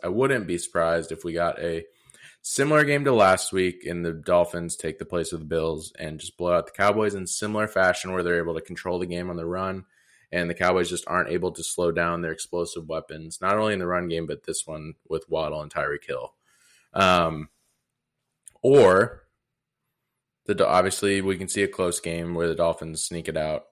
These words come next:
but I also can see the Cowboys winning a close game. They bounce back, you know, the cla-, a, a get right game. Uh,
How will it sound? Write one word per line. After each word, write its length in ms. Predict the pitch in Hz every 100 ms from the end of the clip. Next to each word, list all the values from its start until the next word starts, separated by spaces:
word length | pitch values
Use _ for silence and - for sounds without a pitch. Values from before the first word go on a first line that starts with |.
| _ _ _
but 120 | 101
I 120 | 101
also 280 | 107 110 117
can 160 | 110 101
see 140 | -
the 80 | 90
Cowboys 400 | 87 85 85 82
winning 200 | 85 82
a 60 | 82
close 300 | 87 82 -
game. 380 | 82 82 82 - _ _ _ _ _ _ _
They 480 | 92 95 95 95 92
bounce 400 | 85 92 95 -
back, 440 | 92 90 87 87 - -
you 100 | 90
know, 260 | 82 82
the 140 | 82 82
cla-, 280 | - 85 76
a, 120 | 82 87 82 -
a 80 | 87
get 260 | 92 87
right 260 | 92 92 92
game. 480 | 90 90 87 90 - -
Uh, 240 | 85 80